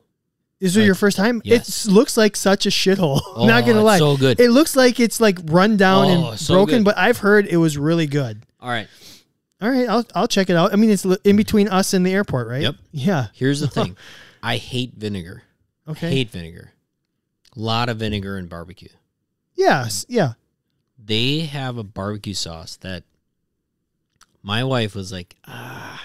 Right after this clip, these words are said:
Speaker 2: you might not like it. It's, like, a little vinegar, vinegary." I tasted it, and I'm like, "Nope." Like, I get it.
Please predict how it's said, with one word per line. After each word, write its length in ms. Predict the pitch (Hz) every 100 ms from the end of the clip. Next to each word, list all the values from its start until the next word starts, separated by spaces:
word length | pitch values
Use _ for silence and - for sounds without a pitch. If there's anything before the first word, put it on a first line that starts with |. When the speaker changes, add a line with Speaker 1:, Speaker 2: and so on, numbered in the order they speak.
| - _
Speaker 2:
you 120 | 123
might 180 | 120 127
not 140 | 123
like 240 | 110 113 -
it. 60 |
It's, 200 | 110 -
like, 180 | - 90
a 40 | 104
little 180 | 107
vinegar, 400 | 98 101 104 101 -
vinegary." 720 | 107 110 113 95 82 - 123 _ _ _ _ _ _ _ _ _ _ _ _ _
I 120 | 107
tasted 480 | 117 - 113 - 139
it, 200 | 156 156
and 80 | 113
I'm 100 | 101
like, 260 | 95 87 - _
"Nope." 280 | 95 110 170 _ _ _ _ _ _ 110
Like, 220 | 98 85
I 120 | 85
get 240 | 90 104
it. 140 | 85